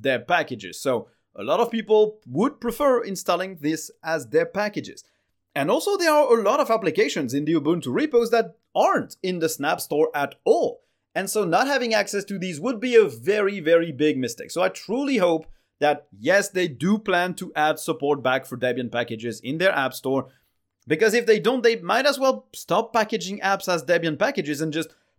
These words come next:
stop maintaining those repos. Save themselves the trouble. It's not useful if you're not going to provide a simple way for your users to install them.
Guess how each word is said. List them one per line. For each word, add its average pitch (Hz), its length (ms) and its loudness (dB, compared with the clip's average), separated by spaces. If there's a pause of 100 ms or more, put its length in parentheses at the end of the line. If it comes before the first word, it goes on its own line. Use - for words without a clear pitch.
(220)
stop 175 380 0
maintaining 190 640 0
those 180 220 2
repos. 214 460 2
Save 208 200 0
themselves 226 420 0
the 233 80 -4
trouble. 190 340 0
It's 135 300 -6 (100)
not 175 320 -2
useful 220 320 0
if 131 160 -4
you're 143 100 -2
not 139 300 0
going 147 180 -2
to 143 100 -12
provide 143 380 0
a 135 80 0
simple 135 480 -4
way 139 160 2
for 135 160 -6
your 123 140 -2
users 135 400 -6
to 127 120 -8
install 170 340 -2
them. 123 160 -6